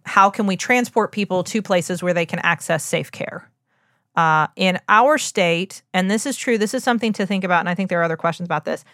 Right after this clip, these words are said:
telemedicine has been asked a lot. Can you just call, like, for instance, we're in West Virginia where it's now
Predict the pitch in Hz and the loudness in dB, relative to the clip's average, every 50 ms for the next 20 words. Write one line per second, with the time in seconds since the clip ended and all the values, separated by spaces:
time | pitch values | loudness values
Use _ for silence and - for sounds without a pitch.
0 | _ _ _ - - 247 254 254 233 220 190 185 180 - - 180 175 170 156 185 | _ _ _ 0 2 4 4 4 4 4 4 2 2 -2 -2 -4 -4 -4 -2 -4
1 | 180 175 - 180 170 - - 170 165 151 156 156 - - - - 170 160 156 151 | -4 -4 -4 -4 -4 -2 0 0 0 0 -2 -4 -8 -12 -6 -4 -2 2 4 4
2 | 139 139 - _ _ _ _ _ _ _ _ _ - - 208 208 208 220 220 226 | 4 2 0 _ _ _ _ _ _ _ _ _ -2 0 2 2 4 2 2 2
3 | 190 196 196 190 180 - - - - 226 226 220 208 185 180 175 170 175 175 180 | 2 4 4 4 4 0 -4 0 6 8 8 10 10 8 8 6 6 4 0 -2
4 | - 196 180 170 - 196 190 185 180 - 190 170 - 208 214 220 220 208 196 - | -2 -2 -2 0 0 0 0 0 0 -2 -4 0 2 4 4 4 4 2 2 2
5 | 196 185 185 185 180 180 175 175 170 170 165 165 165 - - 165 - - 170 165 | -2 0 0 0 0 0 0 0 0 2 2 0 0 -2 -4 -6 -2 0 0 2
6 | 160 160 156 151 151 | 2 2 0 -2 -6